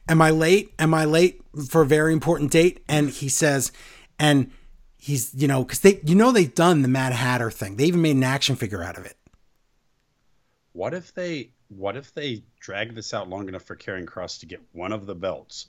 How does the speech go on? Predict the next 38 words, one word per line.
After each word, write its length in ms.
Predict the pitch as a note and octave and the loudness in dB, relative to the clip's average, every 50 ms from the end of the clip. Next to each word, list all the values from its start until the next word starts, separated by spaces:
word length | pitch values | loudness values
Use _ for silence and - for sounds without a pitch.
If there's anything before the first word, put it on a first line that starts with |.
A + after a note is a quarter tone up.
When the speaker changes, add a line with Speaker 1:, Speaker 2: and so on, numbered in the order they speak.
| _ | _
Speaker 2:
some 380 | _ - - - F#2+ E2+ F2 E2+ | _ -14 -14 -12 -12 -12 -12 -14
way? 260 | D2 - - - - - | -14 -18 -20 -20 -14 -6
Speaker 1:
Yes. 520 | B2+ E3+ G#3+ G#3+ C#3+ - - - - - _ _ _ _ - - _ - - _ _ _ - | 0 2 2 4 2 0 -4 -6 -8 -8 _ _ _ _ -20 -20 _ -20 -20 _ _ _ -6
I 60 | B2 | -2
think 160 | - G3 F#3+ | 0 0 0
Speaker 2:
And 40 | - | 0
then 0 | |
Speaker 1:
they 60 | G#3 | -2
Speaker 2:
we 80 | - - | -2 2
can 180 | - C4 C#4+ | 2 2 4
Speaker 1:
could. 100 | E3 A#2 | 2 0
Speaker 2:
start 220 | F#2 E2 D2+ C#2+ _ _ | -4 -8 -12 -14 _ _
this. 320 | - C#2 C#2+ - - - - _ _ - | -20 _ -18 -16 -16 -16 -16 _ _ -20
Yeah. 140 | - E2+ - - - - - - _ - | -18 -18 -18 -18 -20 -20 -20 -20 _ -2
Speaker 1:
Yes. 280 | F#3+ G#3 E3+ - - - - - - - | 0 0 0 -2 -6 -10 -14 -20 -6 -6
But 120 | F#3 D#3 | -2 -2
the 60 | G3 | 0
point 280 | D#3+ F#3+ A3+ A#3+ A3+ A3 | 0 2 2 2 4 4
is, 220 | G3 F#3 - - - - - - - - - | 4 4 2 2 0 -4 -6 -8 -10 -4 0
it 120 | D#3 D#3 | 4 4
all 300 | E3 E3+ F#3+ G#3+ A3 G#3+ | 6 6 6 6 4 4
ends 220 | G#3 G#3+ G#3 F#3 | 4 2 2 4
with 180 | F#3 G3+ E3+ D3+ | 2 2 2 2
that. 340 | D#3 D3 C#3+ C#3+ C#3+ C#3 - _ _ _ _ - _ - | -2 0 0 -2 -2 -4 -10 _ _ _ _ -20 _ -6
The 80 | C3+ B2 | -4 0
rabbit 380 | C3+ D#3 E3 F3 E3 - - | 4 4 6 6 4 2 0
thing 180 | - F3 D#3+ D3+ | -2 0 0 0
comes 280 | - E3+ D#3 C#3+ C#3 | 2 0 0 0 0
on 100 | D3+ D3 | 0 0
the 80 | C#3+ C3+ | -2 -2
Tron, 500 | - - D3+ C#3 C3 B2+ B2+ B2 A#2 - _ _ - - | -2 -2 -2 0 0 0 -2 -2 -4 -6 _ _ -12 -6
and 100 | A#2+ C3 | -2 -2
he's 160 | C3 A2+ A#2 | -2 -2 -2
like, 140 | C3+ B2+ - | -4 -2 0
"Am 120 | C#3 C#3 | 0 0
I 60 | C3+ B2+ | 0 -2
too 220 | - - E3+ E3 | -2 -2 -2 0
late?" 320 | D3 C#3 C3 B2+ B2 B2+ | 0 0 -2 -2 -4 -6